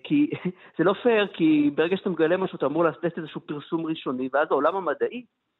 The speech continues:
יכול, אה, לחקור ולבדוק את, את הממצא. זה לא משהו פרטי אישי של בן אדם שמצא אותו.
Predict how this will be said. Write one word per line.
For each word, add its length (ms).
יכול, 440
אה, 520
לחקור 760
ולבדוק 600
את, 280
את 100
הממצא. 380
זה 120
לא 220
משהו 260
פרטי 300
אישי 280
של 140
בן 180
אדם 200
שמצא 380
אותו. 300